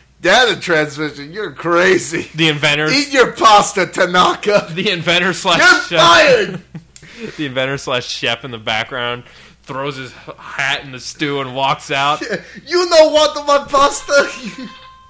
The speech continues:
Speaker 1: I, I really remember the first time I watched this, that this guy, like, was just accidentally around all these people. I guess time masks, so I don't know, whatever.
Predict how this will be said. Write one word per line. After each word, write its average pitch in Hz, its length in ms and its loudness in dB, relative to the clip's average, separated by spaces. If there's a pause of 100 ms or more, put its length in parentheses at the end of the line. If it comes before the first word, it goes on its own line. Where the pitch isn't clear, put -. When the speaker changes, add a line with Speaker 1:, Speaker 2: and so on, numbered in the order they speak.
(1400)
Speaker 1:
I, 139 140 -10 (720)
I 165 80 -10
really 381 320 0
remember 170 260 -2
the 131 80 -2
first 143 300 -6
time 131 180 -2
I 110 80 -2
watched 98 380 -4
this, 87 180 -16
that 95 180 -14
this 110 160 -12
guy, 120 240 -4
like, 98 240 -8
was 107 220 -12
just 113 180 -12
accidentally 117 760 -6
around 98 460 -8
all 87 160 -10
these 90 220 -14
people. 82 420 -16 (400)
I 117 60 -14
guess 143 300 -12 (1400)
time 110 640 -6 (1200)
masks, 107 480 -10
so 98 260 -12
I 98 180 -6
don't 90 160 -12
know, 85 100 -20
whatever. 90 460 -12